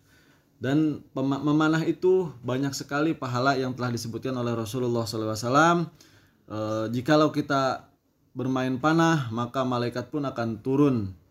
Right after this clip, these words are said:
ketika kita sedang memanah. Dan ketika kita bermain panah, ada tiga golongan yang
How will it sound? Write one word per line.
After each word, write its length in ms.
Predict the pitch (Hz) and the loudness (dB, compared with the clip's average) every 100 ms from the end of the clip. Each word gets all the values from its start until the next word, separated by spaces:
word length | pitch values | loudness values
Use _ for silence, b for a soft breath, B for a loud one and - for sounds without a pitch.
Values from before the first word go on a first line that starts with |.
| _ | _
ketika 320 | 104 110 117 | -12 -8 -8
kita 240 | 110 - 127 | -8 -8 -8
sedang 320 | 113 113 113 | -6 -4 -4
memanah. 640 | 107 107 110 113 107 98 _ B B - | -4 -2 -2 -2 -2 -4 _ B B -4
Dan 240 | 127 147 | 0 0
ketika 320 | 139 143 143 | 2 0 0
kita 240 | 131 135 131 | -2 -2 -2
bermain 320 | 123 131 127 | 0 -2 2
panah, 480 | 151 165 156 139 123 | 2 4 2 0 -4
ada 320 | 120 120 123 | -4 -2 -2
tiga 400 | - 120 123 117 | -4 -4 -2 -2
golongan 560 | 117 127 151 170 143 | 0 0 2 2 2
yang 160 | 120 | -2